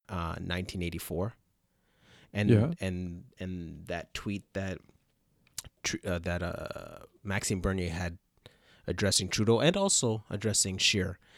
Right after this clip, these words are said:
Speaker 1: and he was basically saying that the diversity Tr-, Trudeau is fighting for is a political one. So it redefines terms like racism and gender and fetus and keeps people confused and scared and dependent on the government.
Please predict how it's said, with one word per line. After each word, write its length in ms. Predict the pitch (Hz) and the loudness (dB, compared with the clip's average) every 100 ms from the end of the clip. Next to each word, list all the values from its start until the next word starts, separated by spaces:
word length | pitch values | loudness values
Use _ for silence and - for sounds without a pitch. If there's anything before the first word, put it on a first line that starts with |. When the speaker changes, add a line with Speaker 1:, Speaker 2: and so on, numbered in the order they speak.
| - - | -20 -4
Speaker 1:
and 80 | 117 | 4
he 20 | |
was 80 | 120 | 6
basically 360 | 139 143 131 120 | 6 6 6 4
saying 380 | - 101 98 | 6 4 2
that 360 | 92 90 82 - - _ - | 0 0 0 -6 -20 _ -6
the 100 | - | 0
diversity 580 | 98 104 101 120 - 113 | 4 6 6 6 6 4
Tr-, 220 | - - - _ _ | 6 2 2 _ _
Trudeau 320 | - 123 107 | 4 6 8
is 120 | 98 - | 8 6
fighting 360 | - 110 104 | 6 4 4
for 260 | 95 101 90 | -2 -2 2
is 100 | 92 | 2
a 40 | |
political 560 | 92 98 101 101 - 80 | 2 2 2 0 -2 -4
one. 280 | 78 73 95 - _ _ _ - | -4 -10 -12 -20 _ _ _ -2
So 240 | - 107 | 0 2
it 280 | 98 98 92 | 2 0 -2
redefines 880 | 104 120 113 - 104 98 98 95 - | 0 2 0 0 0 2 2 4 4
terms 500 | - 110 104 87 87 | 4 2 0 0 -2
like 160 | 87 85 | -4 -4
racism 760 | - 92 98 - 82 82 73 | -6 -2 2 2 0 -8 -12
and 140 | 73 69 | -14 -8
gender 560 | 95 101 87 82 80 - - - | -2 -2 -2 -4 -8 -12 -20 -12
and 140 | - 90 | -8 -2
fetus 560 | 110 101 62 - - - - - - | 0 0 0 -4 -6 -6 -18 -20 -6
and 120 | 92 | -4
keeps 220 | - 110 - | 0 0 4
people 300 | 131 117 101 | 4 6 2
confused 640 | 98 90 - 101 90 85 | 0 -4 -2 0 0 -2
and 100 | 82 | 2
scared 380 | - - 98 85 | 4 4 2 2
and 80 | 82 | -4
dependent 380 | - - 95 90 | 4 4 4 -2
on 120 | 85 | -2
the 60 | |
government. 480 | 85 101 90 78 - | 0 0 0 -8 -12